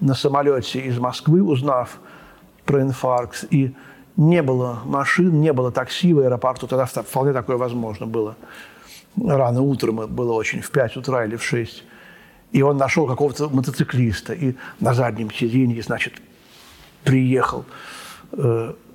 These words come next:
и много можно рассказывать. М, и главное, что Шостакович сказал Ростроповичу: «Ты уезжаешь,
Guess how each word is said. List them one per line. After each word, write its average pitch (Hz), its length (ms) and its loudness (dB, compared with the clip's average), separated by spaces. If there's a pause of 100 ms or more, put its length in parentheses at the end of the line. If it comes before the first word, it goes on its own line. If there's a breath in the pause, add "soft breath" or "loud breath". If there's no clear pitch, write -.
(140)
и - 360 -14
много 180 460 6
можно 143 400 0
рассказывать. 147 720 0 (420 loud breath)
М, 135 420 0 (140)
и 143 280 4 (380 loud breath)
главное, 151 760 2
что 135 420 0 (420 loud breath)
Шостакович 147 640 0
сказал 135 520 0 (460 loud breath)
Ростроповичу: 123 1000 -2 (160)
«Ты 160 100 6
уезжаешь, 165 720 2